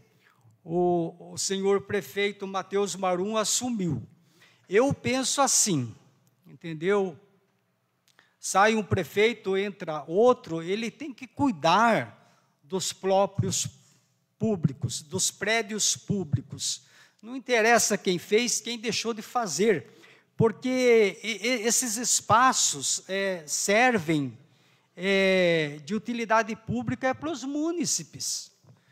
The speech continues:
Quando foi construído ali, é, foi com o nosso dinheiro, foi com o dinheiro de cada um dos senhores e senhoras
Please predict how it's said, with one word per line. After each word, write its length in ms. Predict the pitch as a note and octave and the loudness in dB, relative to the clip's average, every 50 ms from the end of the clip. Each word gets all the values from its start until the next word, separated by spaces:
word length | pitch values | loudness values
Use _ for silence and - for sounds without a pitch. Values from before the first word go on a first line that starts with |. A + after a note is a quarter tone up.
| _ _ _ _ _ _ _ | _ _ _ _ _ _ _
Quando 260 | - F#3+ G#3+ A3 A3+ | -8 -6 -4 -4 -4
foi 200 | F#3+ - A3+ A3 | -2 0 -2 -2
construído 920 | - - A3+ A3+ G3+ - - - G3 G3+ G3+ G3+ G#3 A3 A3+ F#3+ E3+ F3 F3+ | 0 0 -2 -2 -2 -2 -4 -2 0 2 2 2 2 0 0 0 0 2 2
ali, 580 | E3 D#3+ D#3 F#3 B3 D4 D#4+ C4 C#3 A2 - _ _ _ _ _ _ _ _ _ _ _ _ _ _ - | 2 2 2 2 4 4 4 4 2 -2 -8 _ _ _ _ _ _ _ _ _ _ _ _ _ _ -12
é, 140 | - D#3 D3 | -10 -10 -8
foi 240 | - - G3 G#3 | -2 0 0 0
com 180 | G3+ - A3+ A#3 | 0 0 -2 -2
o 60 | A3 | -2
nosso 360 | F#3 F3+ F3+ F3 D#3+ - F#3 | 0 -2 -2 -4 -4 -8 -10
dinheiro, 560 | F#3 F3+ A3+ C4 D#4+ E4 E4+ F4 F4+ E4 B3 F3+ | -12 -14 -14 -10 -8 -6 -2 0 2 2 0 0
foi 240 | - - E3+ E3 | -2 -4 -6 -6
com 200 | D#3 E3+ D#3+ E3+ | -8 -10 -10 -10
o 60 | F3+ E3+ | -10 -8
dinheiro 420 | D3+ E3+ D#3 D3 D3 D#3 E3 F3 | -8 -8 -8 -6 -6 -6 -6 -8
de 120 | E3+ G#3 | -8 -10
cada 320 | G3+ - E3+ E3+ F3+ G3+ G3+ | -8 -4 -4 -2 0 0 -2
um 140 | F#3+ G3 G#3 | -2 -4 -10
dos 180 | F#3+ A#3 A3+ | -10 -6 -6
senhores 580 | - - C#4 C4+ C4 B3+ C4 C4+ C#4 C#4 A#3+ A3 | -4 -4 -4 -4 -2 0 0 0 0 -2 -6 -6
e 80 | A#3+ | -6
senhoras 920 | A3+ - - D4 D4 C#4+ C4+ C#4 D4 D4+ C#4 G3+ D3+ C3 - - - - | -4 -4 -4 -2 0 2 4 6 6 6 6 6 4 2 0 -2 -4 -8